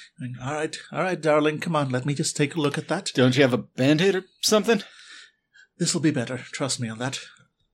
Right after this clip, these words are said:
Speaker 2: It looks like it's gonna get infected.
Speaker 1: "No, no, no, not these." And, uh, and as you see her, like, mixing the, the berries in her hand, y-, uh,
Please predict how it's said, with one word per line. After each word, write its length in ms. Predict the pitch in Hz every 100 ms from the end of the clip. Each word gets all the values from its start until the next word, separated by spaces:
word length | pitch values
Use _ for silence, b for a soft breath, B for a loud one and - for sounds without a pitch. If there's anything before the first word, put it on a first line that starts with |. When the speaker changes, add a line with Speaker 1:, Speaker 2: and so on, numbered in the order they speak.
| _
Speaker 2:
It 80 | 247
looks 360 | 330 - - -
like 220 | 180 135
it's 80 | 127
gonna 180 | 156 131
get 160 | 131
infected. 580 | 117 - 233 - 104 - _ b b b b b _
Speaker 1:
"No, 320 | 123 117 135 139
no, 100 | 135
no, 180 | 131
not 260 | 113 123 123
these." 540 | 131 127 123 - - - -
And, 220 | 131 123
uh, 120 | 143 170
and 220 | 160 160
as 340 | 156 156 156
you 80 | 156
see 220 | - 185
her, 140 | 185 180
like, 220 | 156 151
mixing 680 | 139 131 139 151 - 156 143
the, 160 | 139
the 100 | 135
berries 340 | 127 131 139 135
in 60 | 135
her 140 | 135
hand, 320 | 135 139 139 135 B B B 330
y-, 300 | 156 120 -
uh, 240 | 127 123